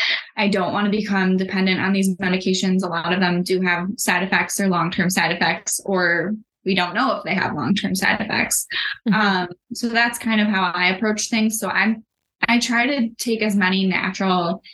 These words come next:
Speaker 1: antihistamines and mast cell stabilizers as possible. Um, I'm taking Zyrtec right now. Um, that was the whole thing because they just took the dairy, the one that doesn't contain dairy,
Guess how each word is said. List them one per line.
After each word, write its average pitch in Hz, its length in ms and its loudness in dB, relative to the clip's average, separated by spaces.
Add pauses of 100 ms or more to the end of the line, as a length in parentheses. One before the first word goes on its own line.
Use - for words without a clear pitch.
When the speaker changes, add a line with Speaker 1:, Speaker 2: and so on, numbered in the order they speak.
(140)
Speaker 1:
antihistamines 196 840 0
and 190 80 0
mast 180 340 0
cell 180 120 -2
stabilizers 175 960 0
as 185 120 0
possible. 180 800 0 (320)
Um, 190 680 0 (580)
I'm 208 120 2
taking 233 300 2
Zyrtec 196 600 0 (240)
right 196 200 2
now. 185 520 0 (580)
Um, 196 600 -2 (240)
that 196 200 0
was 208 140 0
the 220 80 0
whole 196 220 -2
thing 208 280 2
because 233 280 -2
they 196 120 2
just 196 240 -2
took 196 320 -2
the 180 380 0 (480)
dairy, 202 560 0 (160)
the 214 80 0
one 208 220 0
that 214 140 0
doesn't 214 300 -2
contain 214 380 0
dairy, 202 600 0